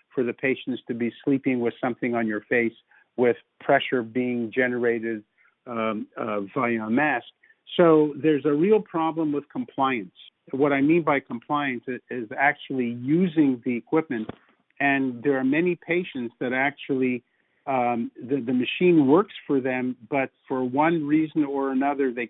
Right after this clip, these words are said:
can't adjust to it, either because of discomfort, the pressure's too high, they're claustrophobic, they're anxious. So there are many reasons why patients don't use it. And probably the effectiveness, uh, long-term, meaning that it works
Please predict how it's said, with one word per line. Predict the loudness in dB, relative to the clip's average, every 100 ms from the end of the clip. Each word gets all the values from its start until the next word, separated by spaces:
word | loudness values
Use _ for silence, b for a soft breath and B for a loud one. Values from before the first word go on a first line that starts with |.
| _
can't | -6 -4 -8 -14
adjust | -10 -2 -2 -2 -6
to | -2 0
it, | -2 _ b b b
either | 0 2 2 2
because | 0 -4 -4 -4
of | -4 -6
discomfort, | -10 0 4 4 4 4 4 -2 _ _ _
the | -8 -6
pressure's | 2 2 4 2 2 0 2
too | 2
high, | 4 4 4 2 -4
they're | -6 -6
claustrophobic, | -6 -2 -2 -2 -8 -8 -4 -4 -4 -6 -8 -12
they're | -12 -4
anxious. | -4 -4 -6 -8 -8 _ _ _ -6
So | -2 0
there | 0
are |
many | 2 4 4 4
reasons | 2 0 -2 -6
why | -4 -4 -4 -4
patients | -8 -6 -10 -8
don't | -6 -6 0
use | 2 4
it. | 0 -6 _ b b b
And | -4 -4
probably | 2 4 6 4 6 4
the | 4 0
effectiveness, | -2 -2 -2 -2 -6 -4 -8 -8 _ _ _ _
uh, | -6
long-term, | -2 2 4 2 -2 -4 -2 0 0
meaning | 2 0 0 -2
that | -2 -4 -4
it | -10 -2
works | 0 0 -2